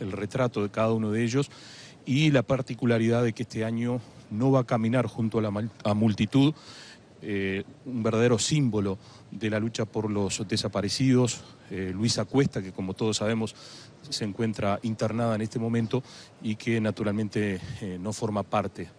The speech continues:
eh, en esta oportunidad de la, de la movilización, eh, y de lo que ha sido su adhesión,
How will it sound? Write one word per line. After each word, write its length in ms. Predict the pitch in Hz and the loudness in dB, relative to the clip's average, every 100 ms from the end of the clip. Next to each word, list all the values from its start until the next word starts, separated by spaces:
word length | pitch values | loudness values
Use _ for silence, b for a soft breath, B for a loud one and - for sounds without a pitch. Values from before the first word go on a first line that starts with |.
| B B B - | B B B -8
eh, 200 | 95 92 | -8 -6
en 160 | 95 | -6
esta 300 | 101 - 104 | -6 -2 -2
oportunidad 640 | 92 87 95 - 98 104 101 | 0 -4 -8 -6 -2 -2 -2
de 100 | 92 | -2
la, 280 | 92 87 82 - | -4 -6 -8 -8
de 80 | 98 | -4
la 80 | |
movilización, 760 | 101 101 101 92 95 - 113 123 B B B B | 0 0 0 -2 -4 -2 -2 -2 B B B B
eh, 160 | 98 95 | -12 -6
y 60 | 101 | -2
de 80 | 107 | 0
lo 100 | 104 | 0
que 100 | 110 | 0
ha 40 | |
sido 260 | - 110 98 | 0 -2 -2
su 280 | - 101 | -2 0
adhesión, 500 | 98 98 - 110 107 | 2 0 -2 -2 -2